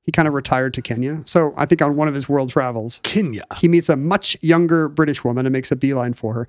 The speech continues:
Speaker 2: Squad
Speaker 1: And w-,
Speaker 2: goals.
Speaker 1: and when they are married <laughs> in, when they are married in nineteen twelve, every, like, every scout worldwide donates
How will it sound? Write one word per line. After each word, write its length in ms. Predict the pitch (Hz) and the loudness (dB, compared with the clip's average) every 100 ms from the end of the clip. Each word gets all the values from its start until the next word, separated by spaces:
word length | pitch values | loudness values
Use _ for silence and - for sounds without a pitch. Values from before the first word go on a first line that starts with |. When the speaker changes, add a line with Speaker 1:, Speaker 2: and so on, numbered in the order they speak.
| _ | _
Speaker 2:
Squad 160 | - 160 | -2 4
Speaker 1:
And 60 | 113 | 4
w-, 60 | 107 101 | 2 -4
Speaker 2:
goals. 140 | 101 170 | -2 2
Speaker 1:
and 140 | 175 | 4
when 140 | 175 175 | 4 4
they 120 | 196 | 2
are 100 | 180 | 2
married 460 | 170 175 170 160 175 | 2 2 4 2 2
<laughs> 140 | 175 | 2
in, 160 | 156 139 - - - - | 2 0 -8 -14 -16 -4
when 100 | 165 | 2
they 100 | 185 | 4
are 60 | 214 | 4
married 280 | 196 190 180 | 4 4 4
in 80 | 165 | 2
nineteen 400 | 170 160 165 156 | 0 4 4 4
twelve, 400 | - 165 135 131 _ _ _ | 2 2 2 -4 _ _ _
every, 420 | 165 185 240 233 | 2 4 2 2
like, 300 | 170 165 156 - | 2 0 0 2
every 300 | 170 208 208 | 2 4 2
scout 380 | - 185 180 151 | 2 4 6 4
worldwide 580 | 175 160 165 165 147 135 | 2 4 4 2 2 2
donates 540 | 156 170 165 156 - | 4 4 0 -2 -8